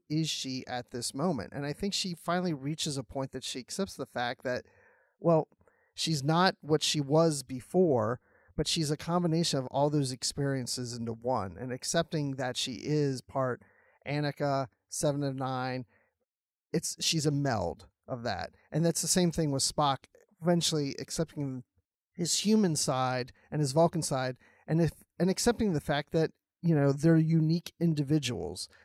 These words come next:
And I really enjoyed that about Seven's development. And yeah, Chakotay finding his place into this universe, that he returns back to the Alpha Quadrant. He no longer, he no longer has a ship. But we somehow seem, see family always,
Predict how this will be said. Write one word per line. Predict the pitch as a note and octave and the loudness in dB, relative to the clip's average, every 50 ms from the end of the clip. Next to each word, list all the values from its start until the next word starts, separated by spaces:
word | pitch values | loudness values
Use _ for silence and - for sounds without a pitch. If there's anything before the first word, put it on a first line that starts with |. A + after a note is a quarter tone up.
| _ _ _ - | _ _ _ 0
And | D3+ D#3+ | 4 8
I | |
really | E3 F3+ G#3 A3 A3+ A3 | 10 12 12 12 12 12
enjoyed | G3+ D#3 C#3 E3+ E3+ E3+ D#3 C3+ | 10 10 8 8 8 8 6 6
that | C#3+ C#3 C3+ | 4 2 2
about | C3 B2+ C3+ C3 B2 - | 0 0 0 0 0 0
Seven's | - - D3+ C#3+ C3 C3+ C3+ A#2+ - | 0 2 2 2 4 2 0 0 0
development. | - B2+ B2 C#3 C3 C3 B2 G2+ A2 G#2 G2 - - _ _ _ _ _ _ _ _ _ _ _ - - | -2 0 2 2 2 4 2 2 2 0 -2 -4 -6 _ _ _ _ _ _ _ _ _ _ _ -4 0
And | F#3+ F3 D#3+ D#3 | 2 2 2 4
yeah, | F3+ F3+ D#3 C#3 | 4 4 4 2
Chakotay | C#3 - - - - F#3+ F#3 E3+ E3+ D#3 | 2 0 -2 0 2 4 4 6 4 4
finding | - - D#3 D3+ D3 C#3+ C#3 C3+ | 2 2 2 2 2 0 0 -2
his | B2+ D3 C#3+ C#3+ | -2 -2 -2 -2
place | - - D#3 D3 D3+ D3 - - | -4 -4 -2 0 0 0 0 -2
into | - - D3+ D3+ D3 C#3 - D3 C#3+ C#3 | -2 0 0 0 0 0 0 0 0 0
this | C#3 C3+ C#3+ C3+ - C3+ | 0 -2 -2 -2 -2 -2
universe, | C#3 C#3+ C#3 C3+ A#2+ C#3+ C#3 C#3 - - | -2 -2 -2 -2 0 0 0 0 -2 -2
that | B2 B2+ B2 | -4 -6 -6
he | A#2+ C3 | -6 -8
returns | B2 B2 A#2+ - - D3 C#3+ C3+ - | -8 -8 -6 -4 -4 -4 -2 -4 -4
back | - - C3+ C3 C3 - | -4 -4 -4 -4 -4 -6
to | - C3 | -8 -8
the | A#2 A#2 | -6 -4
Alpha | B2 C3+ D3 D3+ - - | -2 0 0 -2 -2 -4
Quadrant. | D3 - - D3 D3 C#3+ C#3+ C3+ C#3 D3 D3 C#3+ - - - - - - | -8 -2 2 4 4 4 4 2 2 0 0 -2 -4 -8 -14 -20 -12 -6
He | - D3 | -4 0
no | D3 D#3 D3+ D3+ D3 C3 | 0 2 4 4 4 4
longer, | C#3+ C#3+ C#3+ D3 C#3 C#3+ C#3+ C3 C3 B2+ - - _ | 4 2 2 0 0 -2 -2 -2 -2 -4 -6 -8 _
he | E3 D#3+ E3 | -2 0 2
no | E3 D#3+ D3+ | 4 4 4
longer | D3 C#3+ C#3+ C#3+ B2+ C3+ | 4 2 0 -2 -2 -4
has | B2+ C3 B2 B2 A#2 | -6 -6 -6 -6 -6
a | G#2+ | -4
ship. | - - - C3+ C#3 D3+ - - - - _ _ _ _ _ _ _ _ _ _ - | -4 -4 -2 0 0 0 -2 -4 -10 -16 _ _ _ _ _ _ _ _ _ _ 0
But | F3 F3 - | 0 0 2
we | F3 F#3+ | 2 0
somehow | F#3 - B3+ C4 A#3 A#3+ A3+ G#3 | 2 2 2 2 2 2 2 2
seem, | - - A3+ G#3+ G3+ E3+ - - - - | 2 2 2 2 2 0 -2 -8 -12 -6
see | - - G3+ F3+ | -2 -2 -2 -2
family | - - F#3 F3+ F#3 F3+ E3 C#3+ C3+ - | -2 0 2 2 2 2 2 0 -2 0
always, | - D3 D#3 E3+ F3+ F3 E3+ E3+ E3+ D#3+ - | 2 6 8 8 8 8 6 4 4 0 -4